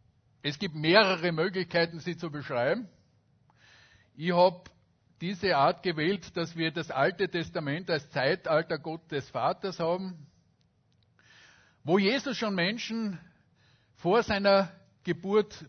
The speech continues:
begegnet, wo er als Enkel des Herrn bezeichnet wird. Es gibt das Zeitalter des Sohnes. Jesus vom Menschen geboren wird, um zu erlösen. Dann sind wir jetzt im Zeitalter des Heiligen Geistes,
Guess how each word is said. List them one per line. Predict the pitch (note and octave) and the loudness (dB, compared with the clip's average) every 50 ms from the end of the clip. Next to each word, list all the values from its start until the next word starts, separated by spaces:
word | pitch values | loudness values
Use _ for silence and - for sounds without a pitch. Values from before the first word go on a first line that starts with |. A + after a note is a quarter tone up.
| - _ | -12 _
begegnet, | E3 D3+ C3+ E3 E3+ G#3+ B3 A#3 A#3 A3+ G3 F3 | -10 -6 0 2 2 2 2 2 0 0 0 0
wo | F3+ F#3+ | 2 4
er | F#3 F3 | 4 4
als | E3+ E3 | 4 2
Enkel | - - - F3+ G3+ F#3 F#3 D#3+ | -2 -6 -8 -8 -6 -8 -6 -6
des | D#3+ D3+ - | -6 -6 -4
Herrn | C#3 C#3 D#3+ G3+ G3+ | -2 -2 -2 -2 -2
bezeichnet | G#3 G3 - F#3+ E3+ F3 E3 F3 F3 D3+ D3+ | -6 -6 -4 -4 -4 -4 -4 -8 -12 -12 -10
wird. | D#3 D#3+ F3+ F3 E3+ - | -8 -8 -8 -10 -12 -14
Es | D#3 C3+ - | -14 -12 -10
gibt | - E3 E3+ - | -12 -12 -10 -10
das | D#3+ D3 - - _ _ | -10 -10 -10 -12 _ _
Zeitalter | - C#3+ B2+ D#3+ F3 - D#3+ D#3 D3 D#3 | -4 -4 -4 -2 -2 -4 -4 -4 -4 -6
des | B2+ A#2+ C3+ A#2+ - | -8 -8 -10 -12 -10
Sohnes. | C3 B2 C#3+ E3+ F3 F3+ F3 _ _ _ _ _ _ _ _ _ _ _ _ _ _ _ _ _ _ _ _ _ _ _ _ _ | -10 -10 -8 -8 -8 -10 -10 _ _ _ _ _ _ _ _ _ _ _ _ _ _ _ _ _ _ _ _ _ _ _ _ _
Jesus | B2+ C3 D#3+ G3 - G3 F#3+ E3+ | -2 0 0 0 0 -2 -8 -8
vom | - F3+ E3 | -6 -8 -6
Menschen | D3+ C3+ C#3 E3+ - - E3 C#3 | -4 -4 -4 -4 -6 -10 -10 -10
geboren | D#3 C#3+ - C3+ C3 C#3+ D#3+ E3 D#3 | -10 -10 -8 -4 -2 -2 -2 -2 -2
wird, | D3 D3+ D3 D3+ | -4 -6 -6 -6
um | C#3 C3+ C3 | -10 -10 -8
zu | - C#3 | -4 -4
erlösen. | B2+ A#2+ B2 C3 E3 F#3 - G#3 G3 G3 F#3 - _ _ _ _ _ _ _ _ _ _ | -4 -2 -4 -4 -6 -8 -8 -10 -12 -12 -12 -16 _ _ _ _ _ _ _ _ _ _
Dann | - C#3+ C#3+ F#3 G#3 F#3+ E3+ C#3+ B2+ - | 4 4 6 6 4 2 0 -6 -6 -4
sind | - G3+ G3+ G#3 F3 D#3+ | -2 -2 -2 -2 -4 -4
wir | F3 F#3+ F3+ E3+ | 0 2 2 2
jetzt | D#3+ E3 G3 F#3+ - - | 2 2 0 -2 -4 -6
im | G3 E3+ D#3+ - | -10 -10 -4 0
Zeitalter | E3 D3+ D3+ F3 F#3 F3+ E3+ E3+ E3+ F3 | 2 2 2 4 4 2 2 2 0 -4
des | D3+ D#3 D3 C#3 | -6 -6 -6 -2
Heiligen | D3 C#3 C#3+ D#3+ D#3+ D3 C#3 C#3 | 0 0 0 0 -2 -4 -6 -4
Geistes, | A#2+ A#2+ B2 D#3 G3 - - A3+ A3 G#3+ - - | 0 2 2 2 0 -2 -2 -2 -2 -2 -4 -10